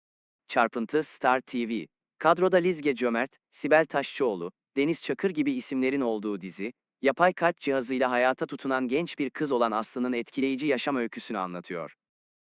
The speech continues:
Halef, Köklerin Çağrısı Novu. Urfa'nın mistik atmosferinde geçecek bu destansı hikayede, İlhan Şen, Aybüke Pusat ve bir an Damla Yılmaz başrolleri paylaşıyor.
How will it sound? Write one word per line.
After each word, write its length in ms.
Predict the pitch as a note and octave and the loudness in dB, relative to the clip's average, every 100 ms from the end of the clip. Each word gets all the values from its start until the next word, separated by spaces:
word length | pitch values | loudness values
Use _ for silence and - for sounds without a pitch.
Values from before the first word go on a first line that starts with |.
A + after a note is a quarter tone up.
| _ _ | _ _
Halef, 380 | B2+ A#2+ C#3 - _ _ | 0 2 0 -4 _ _
Köklerin 400 | - D3 D#3+ E3 | -2 0 2 0
Çağrısı 520 | F3+ C#3+ B2+ B2 E3+ | 0 2 2 2 -2
Novu. 360 | D3 C3 F#2+ D#2+ - _ _ | 2 2 0 -6 -18 _ _
Urfa'nın 420 | F3+ G#3 F3+ E3+ | 0 2 0 2
mistik 340 | C#3 - - | 0 -2 -2
atmosferinde 580 | E3 - D3 - C#3 C#3 | -2 -2 -4 0 0 0
geçecek 500 | C3 C3 C3 C3 B2+ | 0 -2 -2 -4 -4
bu 100 | D3 | -2
destansı 480 | C3+ A#2+ B2+ B2 - | -2 0 -2 -2 -4
hikayede, 560 | A#2 A2 F#2 E2 F2+ A2 _ _ | -6 -4 -4 -4 -8 -10 _ _
İlhan 340 | C3 B2+ B2 B2 | -4 0 0 0
Şen, 340 | - A#2 C#3 - - | -2 -4 -4 -8 2
Aybüke 420 | D3 E3+ E3 D#3 | 2 2 -2 -4
Pusat 440 | - B2+ D#3 - | -4 -2 -2 0
ve 140 | D3 A#2+ | -4 0
bir 120 | F3 | 2
an 180 | D#3+ D#3 | 2 4
Damla 240 | C#3 D3 | 4 4
Yılmaz 420 | C#3+ C3+ C#3 C3 | 2 2 2 4
başrolleri 520 | A#2+ A#2 B2 A2 G#2+ | 2 0 -2 -2 -2
paylaşıyor. 600 | G#2 G2+ F#2 F#2 - F2 | -2 -2 -2 -6 -6 -6